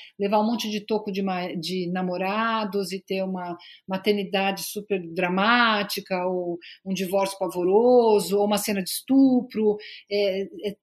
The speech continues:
tudo é contar o trauma. Quer dizer, contar o trauma é terapêutico,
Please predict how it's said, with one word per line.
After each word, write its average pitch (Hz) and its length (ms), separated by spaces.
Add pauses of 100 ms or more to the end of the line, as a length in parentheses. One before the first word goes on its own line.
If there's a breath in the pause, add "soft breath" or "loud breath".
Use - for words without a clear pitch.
tudo 330 220
é 226 40
contar 196 480
o 170 100
trauma. 208 540
Quer - 140
dizer, 170 40
contar 269 400
o 254 140
trauma 240 460
é 269 120
terapêutico, 190 960